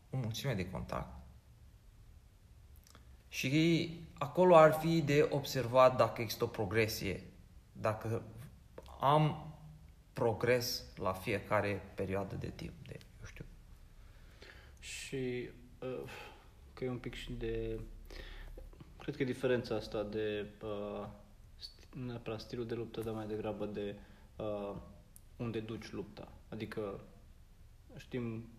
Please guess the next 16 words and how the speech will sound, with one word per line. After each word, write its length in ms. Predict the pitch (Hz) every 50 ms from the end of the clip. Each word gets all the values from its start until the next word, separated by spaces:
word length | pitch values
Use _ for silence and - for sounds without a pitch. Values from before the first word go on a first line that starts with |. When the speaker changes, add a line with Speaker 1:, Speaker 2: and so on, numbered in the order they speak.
| - -
Speaker 2:
de 80 | 113 113
multe 300 | 113 113 110 104 113 110
ori 220 | 104 101 104 - - - - - -
din 160 | - 107 101
discuțiile 440 | 98 98 - - 98 - - 101 104
care 180 | - 95 98
le 60 | 98 98
avem 200 | 101 101 95 95
aici 200 | 95 95 - -
la 120 | 101 95
club 220 | 95 - 147 131
că 240 | - - 123 117 107 - - - - - - - - - - - - - -
ai 260 | - 131 120 113 107 110
lupta 220 | 117 113 - -
în 80 | 110 101
picioare 480 | - 110 101 - 123 131 139 143 143